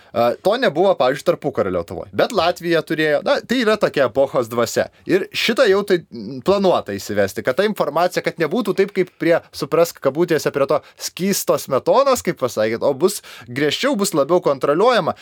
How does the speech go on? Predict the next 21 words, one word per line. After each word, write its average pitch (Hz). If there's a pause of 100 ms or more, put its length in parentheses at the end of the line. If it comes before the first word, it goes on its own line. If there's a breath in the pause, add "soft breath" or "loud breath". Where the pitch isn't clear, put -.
Ir 170
šitoj 143
vietoj 135
taip, -
nu, 165
čia 165
aš -
išvelgčiau, 240 (260 loud breath)
e, -
aš 160
galiu 170
suprasti, 147
kodėl 175
tai 190
vyko, 240
nu, 226
toj 202
sudėtingoj 190
sąlygoj. 214
Aišku, 120
nebūtina 160